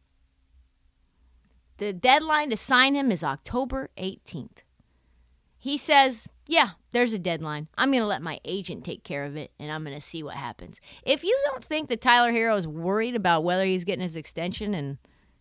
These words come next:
two months from now, a little less, Miami can give him a five-year max deal worth one ninety-three or a four-year deal,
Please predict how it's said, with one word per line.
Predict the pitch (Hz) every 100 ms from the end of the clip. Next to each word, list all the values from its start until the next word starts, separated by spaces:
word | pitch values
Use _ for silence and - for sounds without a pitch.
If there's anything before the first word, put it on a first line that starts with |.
| _
two | - 214
months | 190 226
from | 240
now, | 247 262 254 - -
a |
little | 180
less, | 190 233 - - _ _ _ _ _ _ _ _
Miami | 220 247 277 285 277
can | 254 233
give | 247 233
him | 240 233
a | -
five-year | - - 269 285 311 262 269 262
max | 247 233 233
deal | 226 220
worth | 208 202 -
one | 196 226 240
ninety-three | 214 220 190 175 190 208 240
or | 175 170
a | 151
four-year | - 220 233 214
deal, | 208 190 185